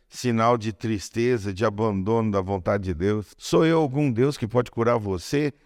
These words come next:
Você tá procurando oportunidade pra poder entrar em guerra com a gente de novo e exterminar a gente e me tirar do poder.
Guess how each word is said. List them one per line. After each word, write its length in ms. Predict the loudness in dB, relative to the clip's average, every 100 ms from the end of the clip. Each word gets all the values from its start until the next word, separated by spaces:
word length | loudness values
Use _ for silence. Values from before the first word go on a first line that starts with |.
| _ -4
Você 140 | -2
tá 160 | 0 0
procurando 1000 | 0 -2 -2 -2 2 2 2 0 0 2
oportunidade 1300 | 0 2 -2 -2 -2 -2 0 2 2 0 -2 -8 -4
pra 160 | 0 0
poder 500 | 2 0 0 0 0
entrar 340 | 0 0 0
em 80 | 0
guerra 320 | 0 0 0
com 120 | -2
a 40 | -2
gente 200 | -2 -2
de 120 | -2
novo 300 | 0 0 0
e 20 |
exterminar 500 | -2 0 0 0 0
a 40 | 0
gente 260 | 0 -4
e 40 | -6
me 100 | -4
tirar 300 | 0 0 0
do 100 | -2
poder. 400 | -4 0 0